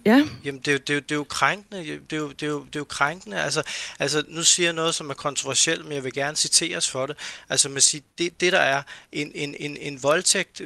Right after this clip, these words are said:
Speaker 2: hvor-, hvordan definerer vi den? Det kan vi definere på flere måder. Men hvis staten skal gå ind og bestemme, om jeg skal have stukket en nål i armen, så er det en penetration af min krop.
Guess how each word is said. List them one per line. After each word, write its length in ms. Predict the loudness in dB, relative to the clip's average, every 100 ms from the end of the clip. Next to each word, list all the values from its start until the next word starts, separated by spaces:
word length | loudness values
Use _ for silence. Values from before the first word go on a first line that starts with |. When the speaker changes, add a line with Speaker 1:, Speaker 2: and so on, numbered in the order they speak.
| -4
Speaker 2:
hvor-, 120 | -4
hvordan 300 | 0 0 0
definerer 460 | -4 -6 -4 -4 -2
vi 100 | -2
den? 160 | -4 -4
Det 80 | -6
kan 100 | -6
vi 40 |
definere 380 | -6 -8 -4 -6
på 80 | -6
flere 300 | -4 -2 -2
måder. 280 | 0 -2
Men 220 | -2 -8 -8
hvis 220 | 2 2
staten 420 | 4 2 0 -4
skal 180 | -4 -2
gå 100 | -2
ind 140 | -4
og 80 | -2
bestemme, 580 | 0 2 0 -6 -10 -14
om 160 | -4
jeg 180 | 0 0
skal 160 | 0 -2
have 100 | 0
stukket 380 | 2 0 -2 -6
en 160 | -8
nål 340 | -8 -6 -6 -2
i 40 |
armen, 360 | -2 -2 -6 -16 -6
så 160 | 2 4
er 60 | 4
det 120 | 2
en 100 | 0
penetration 680 | -2 0 2 4 2 -2 -8
af 60 |
min 160 | -10 -12
krop. 300 | -8 -6